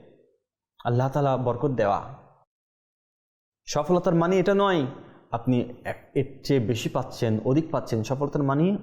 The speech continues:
অল্পতে আল্লাহ তাআলা আপনাকে সব একেবারে স-, মিটিয়ে দিচ্ছে, আপনার চাহিদা মিটিয়ে দিচ্ছে, আপনার প-, প্রয়োজন মিটিয়ে দিচ্ছে, আপনার সমস্যার সমাধান করে দিচ্ছে। এটা হচ্ছে আল্লাহ তাআলার দেওয়া সবচেয়ে বড়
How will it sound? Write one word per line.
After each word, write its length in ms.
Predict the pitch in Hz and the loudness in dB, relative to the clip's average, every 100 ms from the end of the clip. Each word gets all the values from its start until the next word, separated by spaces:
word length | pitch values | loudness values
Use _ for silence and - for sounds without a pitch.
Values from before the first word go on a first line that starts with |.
| - | -2
অল্পতে 420 | 139 139 151 175 | -2 0 0 2
আল্লাহ 240 | 165 151 | 2 2
তাআলা 140 | 156 165 | 0 -2
আপনাকে 240 | 156 151 | -2 -4
সব 920 | 151 - 185 185 180 170 147 123 - - - _ _ _ - | -4 0 2 6 6 6 4 0 -12 -20 -20 _ _ _ -4
একেবারে 440 | 127 135 120 113 | 0 2 4 0
স-, 160 | - - - - _ _ - | -2 -10 -16 -20 _ _ -2
মিটিয়ে 320 | 123 131 131 | 0 4 2
দিচ্ছে, 500 | 120 117 - 120 107 | 2 -2 -2 0 2
আপনার 220 | 110 123 | 0 -2
চাহিদা 340 | - 127 135 139 | -2 0 2 4
মিটিয়ে 320 | 127 127 123 | 2 2 0
দিচ্ছে, 440 | 110 - 117 113 | 0 -4 0 2
আপনার 240 | 107 120 117 - | 2 0 -4 0
প-, 280 | 131 127 - - - _ | 2 2 -4 -18 -20 _
প্রয়োজন 340 | 156 156 143 | 2 4 4
মিটিয়ে 300 | 147 131 135 | 4 2 2
দিচ্ছে, 460 | 135 131 - 127 113 | 0 0 0 2 2
আপনার 360 | 113 113 131 127 | 0 -2 -2 -2
সমস্যার 460 | - 151 151 143 | -2 -2 0 -2
সমাধান 380 | 135 139 143 147 | 0 0 2 0
করে 200 | 139 123 | 2 0
দিচ্ছে। 580 | 110 - 113 110 - - _ _ _ _ | 0 -2 -4 -6 -10 -20 _ _ _ _
এটা 220 | 135 180 | -2 4
হচ্ছে 300 | 165 160 160 | 2 2 0
আল্লাহ 240 | 143 127 123 | 2 2 2
তাআলার 580 | 131 123 113 - - - _ | 0 0 -2 -8 -20 -20 _
দেওয়া 220 | 117 113 107 | 0 2 2
সবচেয়ে 380 | 139 - 156 | -4 -2 0
বড় 200 | 123 120 | 0 0